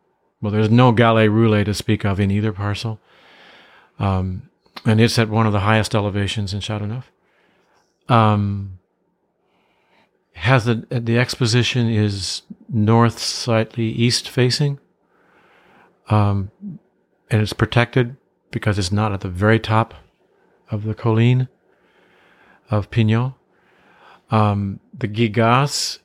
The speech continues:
is then across the road and down about two hundred meters to the north, almost due north, due north and a little east. Also sand. Uh,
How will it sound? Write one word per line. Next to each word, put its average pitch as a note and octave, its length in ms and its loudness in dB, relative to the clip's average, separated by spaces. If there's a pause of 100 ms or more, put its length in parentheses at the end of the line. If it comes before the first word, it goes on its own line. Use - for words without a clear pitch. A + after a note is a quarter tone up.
(140)
is G#2 280 -2
then A2 460 0 (240)
across C#3 400 2
the B2+ 100 -8
road A2+ 500 2 (540)
and G#2 300 -4 (640)
down A#2 640 2 (640)
about C#3+ 340 0
two C#3+ 200 0
hundred A#2+ 280 0
meters G#2+ 460 0
to - 180 -4
the G2 120 -2
north, A2+ 640 -4 (520)
almost A2 400 0 (180)
due A#2 220 4
north, G#2+ 500 -2 (140)
due A#2 320 0
north A#2 400 0
and G#2 80 0
a G2+ 40 0
little G#2 200 -2
east. A2 320 -4 (340)
Also A#2 320 2
sand. A#2+ 480 2 (920)
Uh, G#2+ 80 -6